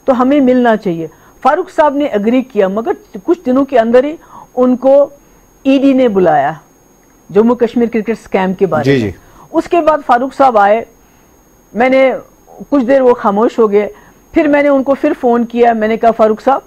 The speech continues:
Speaker 1: मैं एक मी-, आ, आप एक meeting call कीजिए।" उन्होंने कहा, "मेरी तबीयत ठीक नहीं है।" मैंने कहा, "फिर मैं meeting call करती हूँ, तो आप किसी को भेज दीजिए।" तो मैंने meeting call की, जब meeting call की, हमने सबको बुलाया, तो फिर फारूक साहब का phone आया,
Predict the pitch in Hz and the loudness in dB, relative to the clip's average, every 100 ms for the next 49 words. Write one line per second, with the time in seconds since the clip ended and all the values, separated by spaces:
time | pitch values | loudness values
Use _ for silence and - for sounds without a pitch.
0 | - _ _ 190 226 214 233 226 214 220 | -20 _ _ -2 0 2 0 0 0 0
1 | 190 208 202 226 226 240 233 220 226 254 | 2 0 2 0 0 -2 0 -2 -2 -2
2 | 233 202 202 226 196 214 233 247 269 233 | 0 0 0 -4 0 0 0 0 0 0
3 | 240 247 214 220 226 - - 175 151 151 | -2 -2 -2 -2 -4 -6 -8 -8 -8 -8
4 | 139 _ - - 240 262 277 262 269 247 | -12 _ -20 -4 -2 0 -2 -2 0 0
5 | 285 277 277 277 254 254 262 247 247 277 | 0 0 -2 -2 0 0 2 -2 0 -4
6 | 285 392 - 226 226 220 - 214 247 240 | -2 -4 0 0 0 -8 -14 -8 -4 -2
7 | 202 202 208 196 196 190 185 - - - | 0 2 0 -2 -2 -4 -4 -12 -20 -12
8 | 277 277 311 330 269 269 254 226 202 214 | -4 -2 0 0 -2 -2 -4 0 2 0
9 | 214 262 254 233 233 233 226 214 202 202 | -4 -6 -2 -2 -2 -4 -2 0 0 -2
10 | 233 233 220 220 226 226 240 202 196 208 | -4 -2 -2 -2 -2 -2 -2 0 0 0
11 | 349 381 - 262 359 - 226 220 214 190 | -4 -8 -2 -2 -2 -4 -4 -4 -6 -6
12 | 180 185 | -6 -6